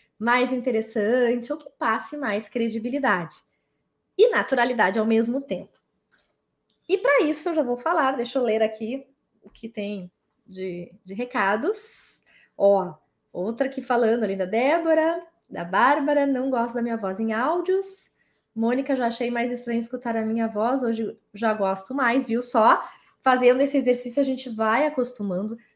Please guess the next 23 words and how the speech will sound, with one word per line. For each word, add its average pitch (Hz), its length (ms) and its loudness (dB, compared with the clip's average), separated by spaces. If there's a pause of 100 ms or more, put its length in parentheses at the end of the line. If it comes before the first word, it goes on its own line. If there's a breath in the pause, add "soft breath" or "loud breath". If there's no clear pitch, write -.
(100)
Mulheres 254 460 2
têm 285 260 0
uma 269 420 0
alteração 233 760 0
também 233 600 2
de 269 120 -4
tom 220 280 -2
de 226 160 -4
voz, 196 640 0
vão, 214 160 -8 (180)
a 185 200 -4
voz 196 240 -2
vai 226 80 -2
ficando 226 220 -4
mais 226 260 0
grave 208 720 2 (280 loud breath)
quando 226 260 0
nós 226 200 2
vamos 226 260 -4
ficando, 220 440 -2 (280)
ficando 208 280 -4
mais 214 240 -4
velhas, 214 800 0